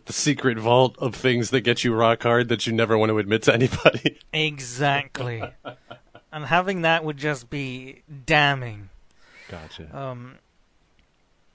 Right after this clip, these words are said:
Speaker 2: and I, I kind of, you know, I'm, I like to think that I, you know, I'm a man's man. I find poop and farts funny.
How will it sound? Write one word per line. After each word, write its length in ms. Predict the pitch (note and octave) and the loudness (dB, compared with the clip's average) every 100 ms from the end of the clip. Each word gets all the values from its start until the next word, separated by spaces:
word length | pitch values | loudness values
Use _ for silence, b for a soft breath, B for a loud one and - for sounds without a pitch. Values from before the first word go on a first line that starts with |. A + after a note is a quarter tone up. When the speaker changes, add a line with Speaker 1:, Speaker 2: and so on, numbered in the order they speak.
| - | -6
Speaker 2:
and 200 | D3+ D#3 | -4 -2
I, 140 | D#3 D#3 | -4 -2
I 120 | F3 | -4
kind 360 | F3+ F3+ F#3+ F3+ | -2 0 0 0
of, 320 | E3+ D#3+ D#3 - | -4 -4 -14 -12
you 120 | F3 | -4
know, 180 | D#3 D3+ | -2 -2
I'm, 520 | C#3 D3+ D3+ D3 C#3+ _ _ b b b b _ _ _ | -4 -6 -8 -12 -16 _ _ b b b b _ _ _
I 80 | C#3 | -8
like 200 | C#3 D#3 | -6 -8
to 80 | C#3 | -8
think 280 | - D3 C#3+ | -8 -8 -6
that 120 | C#3+ | -8
I, 80 | C#3+ | -6
you 100 | D3 | -6
know, 100 | C#3+ | -6
I'm 120 | D3+ | -6
a 40 | |
man's 400 | D3 D3 D3 D3+ | -6 -4 -6 -6
man. 180 | D3 C#3+ | -8 -6
I 80 | D3 | -6
find 420 | - D3 C#3+ C#3 | -4 -4 -4 -8
poop 260 | - D3+ C#3+ | -8 -8 -8
and 160 | C#3+ - | -12 -10
farts 400 | D3 D3 D3+ - | -10 -10 -14 -12
funny. 420 | D3+ D3+ C#3 | -10 -8 -10